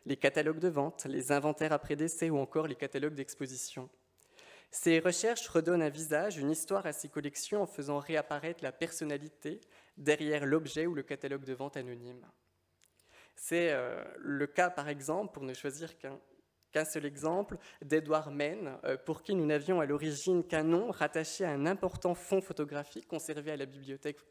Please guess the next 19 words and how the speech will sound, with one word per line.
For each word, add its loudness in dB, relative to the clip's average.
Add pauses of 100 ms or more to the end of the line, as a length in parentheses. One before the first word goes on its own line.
(520)
euh, 2
de 2
l'Institut 2
national 2
d'histoire -6
de -2
l'art. 0
Et 4
on 2
doit 4
à 4
Lucie -2
Baumel, 0
stagiaire 0
dans -6
le -8
cadre 0
du -8
programme, -4